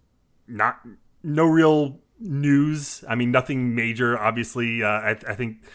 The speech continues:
uh, during Fitz's time on the podium,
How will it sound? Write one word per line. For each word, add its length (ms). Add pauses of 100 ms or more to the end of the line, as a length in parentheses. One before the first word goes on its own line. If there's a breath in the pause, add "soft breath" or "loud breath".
(360 loud breath)
uh, 120
during 300
Fitz's 520
time 360
on 120
the 60
podium, 600